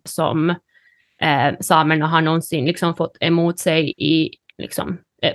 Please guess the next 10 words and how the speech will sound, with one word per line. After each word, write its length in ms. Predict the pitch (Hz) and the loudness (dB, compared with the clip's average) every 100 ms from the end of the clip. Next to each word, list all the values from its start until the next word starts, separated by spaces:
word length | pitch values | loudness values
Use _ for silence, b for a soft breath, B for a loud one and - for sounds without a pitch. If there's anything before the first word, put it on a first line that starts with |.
| - | 0
bara 120 | 175 | -2
praktiskt 400 | - 202 - 170 | 0 0 0 0
taget 200 | 160 160 | 0 0
under 120 | 160 | 0
hela 200 | 160 165 | 2 2
mitt 180 | 156 151 | 2 -2
liv, 260 | - 117 185 208 | -4 -4 -4 -4
om, 200 | 165 165 - | 0 0 0
om 220 | 160 160 | 0 4
någonsin. 520 | 190 233 - - - | 4 4 -2 -8 -10